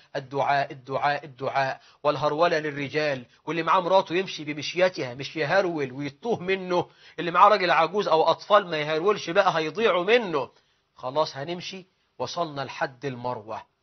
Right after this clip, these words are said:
انظر باتجاه الكعبة، وافعل ما فعلت على الصفا من الذكر والدعاء، ثم انزل واسعى إلى الصفا. هتمشي المشية العادية من المروة إلى الصفا. إذا وصلت إلى العلامة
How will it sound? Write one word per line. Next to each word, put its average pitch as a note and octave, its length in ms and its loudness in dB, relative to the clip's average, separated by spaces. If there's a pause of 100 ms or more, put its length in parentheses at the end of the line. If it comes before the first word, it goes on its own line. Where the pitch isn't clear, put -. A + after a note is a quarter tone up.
(400)
انظر E3+ 320 2
باتجاه D3+ 580 -4
الكعبة، G3 440 4 (800)
وافعل F3+ 440 6
ما F3 160 0
فعلت F#3 420 4
على F3 240 6
الصفا - 480 -2 (600)
من F3+ 160 -2
الذكر F#3 480 0
والدعاء، D3 640 2 (280)
ثم D3 240 -8
انزل E3+ 480 -6 (200)
واسعى D#3 520 2 (300)
إلى E3 520 -2 (180)
الصفا. D3 720 0 (220)
هتمشي E3+ 460 -6
المشية E3+ 440 -2
العادية E3 720 2
من D3+ 200 -6
المروة E3 520 2
إلى F3 180 0
الصفا. D#3 500 0 (260)
إذا E3 200 4
وصلت E3+ 540 2
إلى E3+ 180 4
العلامة E3+ 560 2